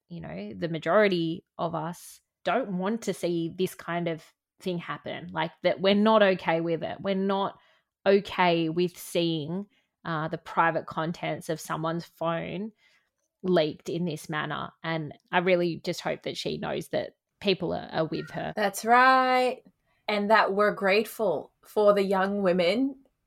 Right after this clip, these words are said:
Speaker 2: mostly <laughs> young women, who are leading the charge and showing Australia all the loopholes in the judicial system of how it fails survivors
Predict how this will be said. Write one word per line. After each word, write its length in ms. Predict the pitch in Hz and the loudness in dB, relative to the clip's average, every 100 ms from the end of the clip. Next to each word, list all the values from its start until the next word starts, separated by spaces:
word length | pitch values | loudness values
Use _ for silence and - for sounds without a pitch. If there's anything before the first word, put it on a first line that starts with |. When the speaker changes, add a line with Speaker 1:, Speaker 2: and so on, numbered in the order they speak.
| _ | _
Speaker 2:
mostly 480 | 185 185 208 - 269 | 0 4 4 4 2
<laughs> 80 | 269 | 4
young 520 | 240 214 208 233 247 - | 4 6 6 4 0 -2
women, 480 | 190 202 180 180 220 | 2 2 2 -2 -2
who 180 | 185 | -2
are 220 | 196 196 196 | 0 2 2
leading 500 | 196 208 214 233 226 | 2 0 2 0 0
the 80 | 220 | -4
charge 340 | - 185 180 | 0 0 0
and 160 | 180 185 | -2 -6
showing 640 | - 180 185 190 202 208 - | 0 2 2 0 -4 -6 -6
Australia 720 | - - 165 170 165 165 165 | -8 -6 -4 -2 0 0 0
all 340 | 170 180 196 202 | 2 2 4 2
the 100 | 208 | 2
loopholes 920 | 185 180 180 - 170 156 156 156 - - - - - _ - | 2 0 0 -2 -2 0 -2 -4 -6 -8 -20 -20 -20 _ -2
in 200 | 180 180 | -2 0
the 80 | |
judicial 480 | 180 180 170 165 165 | 0 0 0 -2 -2
system 520 | 160 170 - 160 165 165 | -2 -6 -6 -4 -4 -6
of 100 | 165 | -8
how 260 | 160 175 | -2 0
it 140 | 175 - | 0 -4
fails 480 | - 175 151 170 - | -2 0 2 -2 -6
survivors 840 | 165 156 156 151 147 170 160 - | -10 -10 -10 -8 -6 -6 -6 -10